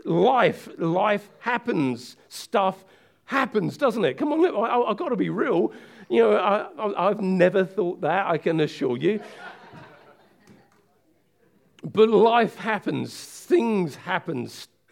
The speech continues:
And, and we get, we go through tough times. And this, the steadfast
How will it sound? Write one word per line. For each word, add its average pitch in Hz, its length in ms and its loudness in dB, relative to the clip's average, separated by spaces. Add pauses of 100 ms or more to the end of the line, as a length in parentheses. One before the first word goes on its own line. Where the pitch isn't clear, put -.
(100)
And, 208 440 -2
and 220 180 -6
we 220 80 0
get, 240 320 -8 (420)
we 247 120 -6
go 254 200 -4
through 220 200 -4
tough 214 240 -2
times. 220 340 0
And 196 180 -2
this, 247 220 -10 (760)
the 208 160 0
steadfast 220 1040 -4